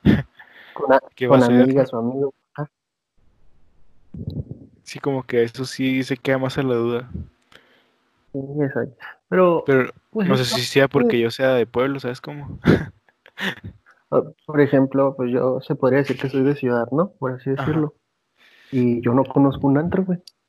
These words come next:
Speaker 2: Fuera de pedo. No lo
Speaker 1: <laughs>
Speaker 2: conozco, no, no, nomás por afuera. Nomás por afuera los conozco. Y yo cuando andaba con esta morra, pues,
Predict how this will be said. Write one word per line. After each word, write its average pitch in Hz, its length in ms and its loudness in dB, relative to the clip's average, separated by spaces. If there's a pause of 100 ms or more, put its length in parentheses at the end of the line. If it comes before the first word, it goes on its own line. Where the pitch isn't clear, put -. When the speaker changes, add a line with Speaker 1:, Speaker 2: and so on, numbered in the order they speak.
(320)
Speaker 2:
Fuera 123 220 0
de 131 120 4
pedo. 151 240 0 (560)
No 123 320 0
lo 120 100 0
Speaker 1:
<laughs> 123 60 -10
Speaker 2:
conozco, 135 380 0
no, 135 80 -2 (240)
no, 131 180 2 (340)
nomás 127 380 6
por 147 140 4
afuera. 175 440 0 (460)
Nomás 160 300 -4 (160)
por 160 160 -4
afuera 156 260 -4
los 170 180 -2
conozco. 175 440 -6 (720)
Y 120 800 0
yo 117 100 2
cuando 147 220 2
andaba 123 320 4
con 127 160 0
esta 127 260 -4
morra, 160 320 0
pues, 135 160 -4